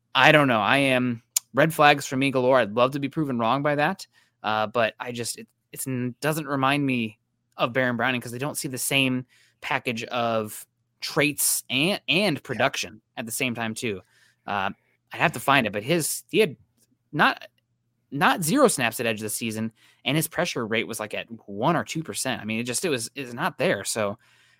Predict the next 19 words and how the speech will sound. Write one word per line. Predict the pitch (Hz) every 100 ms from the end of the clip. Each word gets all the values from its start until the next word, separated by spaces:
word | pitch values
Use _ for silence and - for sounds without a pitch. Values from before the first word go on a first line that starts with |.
| -
I | 131
don't | 190 180
know. | 151 110 -
Um, | 120 117 117 110 - _ _ _ -
sounds | 131 151 151
like | 143 139
a | 131 123 120 - _ _ 120
misevaluation, | 135 143 139 139 131 127 127 - 131 127 123
misuse | 110 123 127 123
to | 120
me, | 123 127
but | 104 98
I |
hope, | 101 131 - - -
I |
hope | 120 120
to |
be | 110 101
wrong. | 98 90